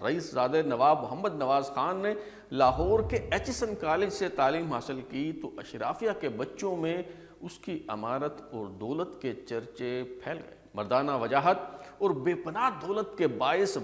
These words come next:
बड़े-बड़े रोसा और उमरा की ये ख्वाहिश थी कि इस नौजवान को अपना दामाद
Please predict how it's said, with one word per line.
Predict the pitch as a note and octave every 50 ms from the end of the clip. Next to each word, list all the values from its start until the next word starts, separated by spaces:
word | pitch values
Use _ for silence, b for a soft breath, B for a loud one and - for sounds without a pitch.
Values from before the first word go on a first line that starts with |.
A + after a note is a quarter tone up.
| G2+ F#2+ G2
बड़े-बड़े | C#3+ F#3 A#3 A3 D#3+ D#3+ D#3 C#3+ B2
रोसा | A2+ A#2 A#2+ B2 A#2+ - D3+ C#3+ D3 D3+ C#3+
और | - - A#2 A2 G#2+ - -
उमरा | A2+ G#2+ G#2+ G#2+ B2 D3 D#3 D#3
की | - - F3 F#3 E3+ E3+
ये | D#3
ख्वाहिश | C#3 - - - F3 G3+ G#3+ C#4+ C4+ - - -
थी | C#3+ A2 - B B B B B B B
कि | - -
इस | - D#3+ - -
नौजवान | A#2+ A#2+ A2 G#2 G#2 G#2+ G2 F#2+ F#2 A#2+ C#3 D#3 D#3+ E3 D#3
को | D#3 D#3 C#3+ C#3+ D3 C#3+ - - -
अपना | - - - C#3+ C#3+ C#3 C3+ B2+
दामाद | - - G#2 G2+ G2+ G2+ G2+ G#2 A2+ A#2 A#2+ B2 A#2+ G#2+ G#2+